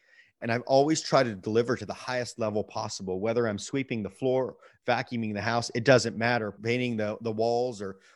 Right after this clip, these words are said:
or, or whatever it might be. I always try to deliver to the highest level possible. I think so many people just kinda go for, settle for status quo and just, "Eh, okay, well, it's good. It's good enough. I can sweep that under the rug." But the reality is, I think we should do everything with perfection.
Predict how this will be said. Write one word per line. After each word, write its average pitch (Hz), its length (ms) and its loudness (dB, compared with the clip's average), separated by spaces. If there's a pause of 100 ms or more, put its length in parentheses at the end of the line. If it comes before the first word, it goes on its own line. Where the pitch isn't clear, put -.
or, 120 240 -2 (120)
or 113 200 -2
whatever 127 460 4
it - 100 0
might 110 240 4
be. 147 340 2 (520)
I 165 180 8
always 147 420 8
try 127 200 4
to 104 120 -2
deliver 107 360 4
to - 120 -8
the 101 80 -2
highest 113 420 -2
level 101 260 2
possible. 90 560 -4
I 101 60 -2
think 110 180 -4
so 147 200 2
many 165 180 2
people 127 500 2 (300)
just 127 260 4
kinda 123 240 6
go 117 280 8
for, 110 480 -2
settle 151 280 0
for 160 120 -6
status 131 360 -2
quo 117 280 0
and 110 100 -4
just, 113 220 -10
"Eh, 190 240 -4
okay, 139 280 -2
well, 123 340 0 (320)
it's 139 260 -2
good. 98 240 -4
It's 98 140 -14
good 135 120 0
enough. 104 260 -4
I 110 40 -4
can 107 80 -6
sweep 127 280 -4
that 104 120 -2
under 101 180 -4
the 95 120 -8
rug." 95 340 -6
But 135 140 -10
the 139 60 -12
reality 151 480 -4
is, 110 100 -2
I 117 80 0
think 143 180 -8
we 151 80 -4
should 127 160 -6
do 117 140 2
everything 117 300 2
with 104 140 -6
perfection. 95 640 -6